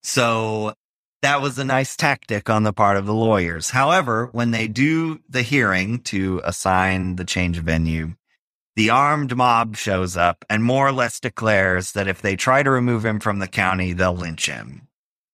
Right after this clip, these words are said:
And so the judge, to keep violence to a minimum, says, "We'll do the trial here, but I don't want the armed mob to come back."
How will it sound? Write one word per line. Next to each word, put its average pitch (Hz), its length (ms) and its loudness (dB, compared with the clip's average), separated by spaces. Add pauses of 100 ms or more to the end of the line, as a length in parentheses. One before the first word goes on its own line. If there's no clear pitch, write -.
(120)
And 95 680 2 (600)
so 123 280 0
the 113 120 -2
judge, 147 680 0 (100)
to 120 200 0
keep 165 420 -4 (200)
violence 135 640 0
to 131 160 0
a 127 60 4
minimum, 92 800 -2 (560)
says, 92 840 0 (160)
"We'll 101 260 -2
do 110 220 0
the 127 100 0
trial 123 440 2
here, 98 520 2 (440)
but 95 140 4
I 92 100 2
don't 98 280 -2
want 98 200 0
the 87 100 0
armed 92 340 0
mob 87 340 0
to 87 100 -8
come 80 240 -8
back." - 460 -6